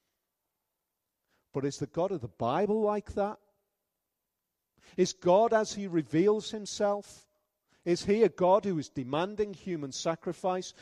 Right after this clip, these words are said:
Because at this point in time, it seems as though he is, because that's precisely what he says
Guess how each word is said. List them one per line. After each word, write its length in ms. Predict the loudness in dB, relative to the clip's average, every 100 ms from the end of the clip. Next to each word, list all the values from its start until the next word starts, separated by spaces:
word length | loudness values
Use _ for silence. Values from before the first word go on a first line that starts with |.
| -12
Because 320 | -6 -4 -2 -2
at 100 | 0
this 220 | 0 0
point 420 | -8 -8 -6 -8
in 160 | -10 -8
time, 380 | -6 -4 -4
it 100 | -6
seems 460 | -8 -6 -6 -6 -10
as 140 | -8
though 200 | -2 -2
he 220 | -2 0 2
is, 300 | 2 -2 -12 -14
because 260 | -8 -6 -4
that's 240 | -4 -4
precisely 720 | -8 -12 -8 -6 -6 -8 -8 -8
what 180 | -6
he 100 | -8
says 760 | -10 -4 -2 -2 -4 -12 -16 -16